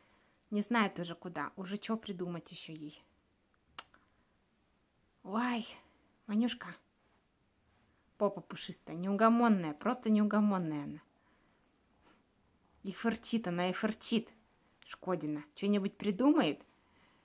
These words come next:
и фырчит. Сама от себя балдеет, от своей какой-то хитрости. <laughs> Манюшка,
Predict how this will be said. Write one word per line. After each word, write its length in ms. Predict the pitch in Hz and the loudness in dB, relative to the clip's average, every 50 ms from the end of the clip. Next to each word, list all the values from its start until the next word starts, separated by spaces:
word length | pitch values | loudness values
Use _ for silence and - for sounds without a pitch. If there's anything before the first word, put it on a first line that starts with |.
| _ _ _ _ | _ _ _ _
и 80 | - 202 | -8 -6
фырчит. 580 | - - 247 254 - - - - 175 165 - - - _ _ _ _ _ _ _ _ _ _ _ | -4 -2 -2 -2 -2 -4 -6 -4 -4 -4 -6 -8 -20 _ _ _ _ _ _ _ _ _ _ _
Сама 300 | - - 208 196 208 214 | -4 0 4 6 8 6
от 120 | 226 226 - | 6 6 2
себя 200 | 185 190 214 202 | 4 4 4 6
балдеет, 500 | 202 214 220 214 160 190 180 165 160 - | 8 6 6 6 4 2 2 2 2 -2
от 80 | 170 | -4
своей 220 | - - 180 175 170 | -2 0 0 -2 0
какой-то 380 | - 180 - 180 180 180 180 | 0 -2 0 0 -2 0 -2
хитрости. 580 | 175 - - 208 - - 160 - - - - - - 220 - - - - - - | -6 -2 -4 -4 -4 -4 -10 -10 -12 -14 -10 -4 -4 -2 -2 -4 -8 -10 -8 -4
<laughs> 300 | - 233 220 254 247 - - _ _ - _ _ - - 349 349 330 311 302 294 285 277 277 277 277 - - - - - - _ _ _ _ _ _ _ _ _ _ _ _ _ _ _ _ - | -4 -4 -4 -4 -6 -8 -10 _ _ -20 _ _ -18 -16 -14 -12 -10 -10 -10 -10 -12 -14 -16 -18 -18 -20 -20 -20 -20 -20 -20 _ _ _ _ _ _ _ _ _ _ _ _ _ _ _ _ -8
Манюшка, 600 | - 202 196 196 190 180 214 277 - - 226 190 | -4 -2 0 0 2 2 2 2 2 4 2 2